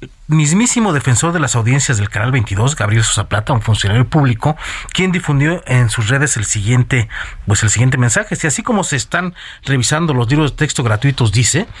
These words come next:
"hacemos el mismo ejercicio de revisar los contenidos de la radio y la televisión y vemos quién tiene más errores, quién violenta más derechos humanos, quién engaña o manipula". Ya se lo, lo pasó a los medios de comunicación privados,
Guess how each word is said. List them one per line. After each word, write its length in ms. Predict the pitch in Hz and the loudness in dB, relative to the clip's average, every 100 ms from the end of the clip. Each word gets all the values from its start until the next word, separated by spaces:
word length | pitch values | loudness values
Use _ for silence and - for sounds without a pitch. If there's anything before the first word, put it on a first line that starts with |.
| - - - - - - - | -16 -14 -12 -10 -8 -10 -8
"hacemos 480 | 139 - 233 262 - | -8 -2 0 0 2
el 100 | 156 | 2
mismo 240 | 175 220 | 2 0
ejercicio 580 | 202 139 113 180 - 185 | 0 -2 0 0 0 -2
de 140 | 110 117 | 0 0
revisar 480 | 120 110 147 151 - - - | 0 0 0 -4 -8 -16 -6
los 160 | - 127 | -2 0
contenidos 400 | 120 110 127 143 | 0 2 2 2
de 60 | 113 | 2
la 120 | 101 | 2
radio 220 | 113 139 | 2 2
y 40 | |
la 80 | 123 | 0
televisión 560 | 104 101 92 123 143 170 - - - - | -2 -4 -2 0 0 0 -6 -18 -16 -4
y 100 | 135 | 0
vemos 300 | 147 170 156 | 2 2 0
quién 160 | - 151 | 0 -2
tiene 220 | 160 156 | 0 0
más 200 | 143 135 | 0 0
errores, 460 | 120 113 123 175 - - - - - | -2 -2 0 -2 -6 -14 -20 -18 -14
quién 240 | - 190 202 | -4 0 2
violenta 480 | 170 147 160 - 127 | 2 2 0 0 0
más 180 | 143 | 0
derechos 340 | 131 127 - - | 0 -2 -2 -2
humanos, 400 | 117 139 156 - - - | 0 0 -2 -6 -14 -6
quién 220 | 139 151 | 0 2
engaña 480 | 139 113 135 143 160 | 2 2 2 0 -2
o 80 | 107 | -4
manipula". 680 | 101 101 95 - - - - - - - - - - - - | -2 -2 -4 -8 -4 -4 -6 -16 -20 -20 -20 -20 -20 -10 -2
Ya 160 | 135 151 | 0 0
se 140 | - | -2
lo, 200 | 123 120 | -2 -2
lo 140 | 120 107 | -4 -4
pasó 240 | 113 143 | -2 0
a 60 | 147 | 0
los 160 | 120 | 2
medios 220 | 135 139 | 2 2
de 60 | 107 | -2
comunicación 640 | 101 107 110 107 104 143 | 0 2 2 0 0 0
privados, 600 | 135 117 123 185 214 - | 2 2 2 2 0 -2